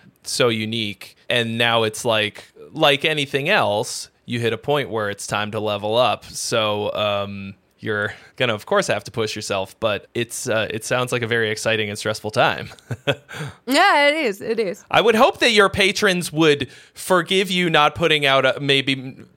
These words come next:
Speaker 1: taking a, a month off to get the, the, the live thing together. Like, come on, guys.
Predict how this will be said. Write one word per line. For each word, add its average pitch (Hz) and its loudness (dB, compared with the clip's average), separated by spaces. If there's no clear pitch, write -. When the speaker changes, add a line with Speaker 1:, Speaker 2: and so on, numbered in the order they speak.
Speaker 1:
taking 151 2
a, 120 4
a 139 4
month 143 2
off 151 4
to 139 -2
get 135 0
the, 117 4
the, 120 2
the 120 4
live 165 2
thing 120 -2
together. 110 0
Like, 120 2
come 135 0
on, 156 4
guys. 120 0